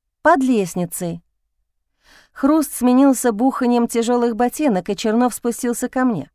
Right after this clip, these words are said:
«Проблемы?» «Где Никита?» — вместо ответа спросила я. «За окном сторожит. Мы всё уладили. Я сказал тому парню, что это Эмиль нас сюда направил». Он довольно ухмыльнулся.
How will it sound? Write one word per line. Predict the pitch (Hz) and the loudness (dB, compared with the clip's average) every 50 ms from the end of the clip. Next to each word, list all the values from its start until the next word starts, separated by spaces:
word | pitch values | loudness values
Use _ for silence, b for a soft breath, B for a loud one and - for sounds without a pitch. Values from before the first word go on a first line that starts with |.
| _ _ _ _ _ _ _ _ _ _ _ _ | _ _ _ _ _ _ _ _ _ _ _ _
«Проблемы?» | - 175 180 147 147 151 196 247 254 170 - - _ _ _ _ _ _ _ _ _ _ _ _ _ _ _ _ _ _ | -2 -2 0 0 0 0 0 0 0 -2 -4 -8 _ _ _ _ _ _ _ _ _ _ _ _ _ _ _ _ _ _
«Где | - 185 233 185 196 277 311 | -10 -8 -4 0 2 4 4
Никита?» — | 330 339 359 - - - 196 175 - - 175 175 170 170 _ _ _ _ _ _ _ _ _ _ _ | 4 4 2 -2 -4 -6 -6 -6 -4 -4 -4 -4 -4 -8 _ _ _ _ _ _ _ _ _ _ _
вместо | - 185 180 196 190 175 170 - - 190 | -10 -6 -4 -2 -2 -2 -2 -2 -2 -2
ответа | 185 180 - 185 202 185 - 185 | -2 -2 -2 -4 -4 -2 -4 -6
спросила | - - 202 190 175 - - 185 185 | -6 -4 -4 -4 -4 -4 -6 -6 -6
я. | 196 180 143 131 - _ _ _ _ _ _ _ _ _ _ _ _ _ _ _ _ _ _ _ | -6 -8 -8 -12 -14 _ _ _ _ _ _ _ _ _ _ _ _ _ _ _ _ _ _ _
«За | - 170 220 269 | -2 2 4 4
окном | 294 285 311 302 294 262 196 160 | 4 4 4 4 4 4 4 0
сторожит. | - - 175 160 165 160 147 143 131 - - _ _ _ _ _ _ - | -2 -4 -4 -2 -2 -4 -6 -8 -10 -12 -14 _ _ _ _ _ _ -4
Мы | 180 214 214 | -2 -2 -2
всё | - - 262 262 269 | 0 2 2 4 4
уладили. | 277 269 226 170 143 127 139 - - - _ _ _ _ _ _ _ _ _ _ _ | 4 4 2 2 0 -4 -6 -10 -12 -16 _ _ _ _ _ _ _ _ _ _ _
Я | - 160 202 233 | -2 0 0 0
сказал | - - 233 233 220 247 247 240 | 0 0 0 2 2 4 2 2
тому | - 233 226 233 233 | 2 2 2 2 2
парню, | 220 - 196 196 185 196 180 170 165 | 2 2 4 4 4 2 0 -2 -4
что | - - 220 | -4 -2 0
это | 226 233 240 - 269 262 | 2 2 2 0 2 2
Эмиль | 269 269 247 208 196 180 | 4 4 4 2 2 0
нас | 175 165 165 - | 0 -2 -2 -2
сюда | - 175 170 165 165 | -4 -4 -2 0 0
направил». | 165 170 - - 156 156 147 143 147 143 139 - _ _ _ _ _ _ _ _ _ | 0 0 -2 -2 -2 -2 -2 -2 -2 -4 -6 -10 _ _ _ _ _ _ _ _ _
Он | 190 214 262 262 | 0 2 4 4
довольно | 214 233 220 214 226 233 226 226 226 | 4 4 2 2 2 2 2 2 0
ухмыльнулся. | 226 - - 233 233 233 180 131 131 - - - | 0 -2 -2 -2 -2 0 -2 -4 -6 -10 -14 -16